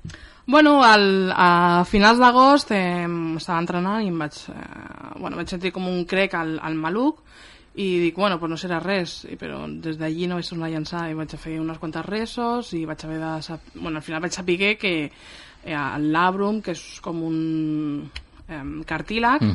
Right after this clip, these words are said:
Speaker 1: bueno, és un cartílag realment, eh, estava trencat. Llavors, pues, res,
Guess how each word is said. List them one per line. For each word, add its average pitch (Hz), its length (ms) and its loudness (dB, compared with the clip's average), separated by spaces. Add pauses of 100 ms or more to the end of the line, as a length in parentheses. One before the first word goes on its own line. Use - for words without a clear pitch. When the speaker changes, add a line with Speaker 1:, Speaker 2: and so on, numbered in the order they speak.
Speaker 1:
bueno, 139 100 0
és 165 60 -2
un 180 60 -6
cartílag 185 380 -4
realment, 208 360 -2 (380)
eh, 160 160 -6
estava 160 260 -6
trencat. 160 480 -6
Llavors, - 320 -14
pues, - 320 -18
res, 156 300 -12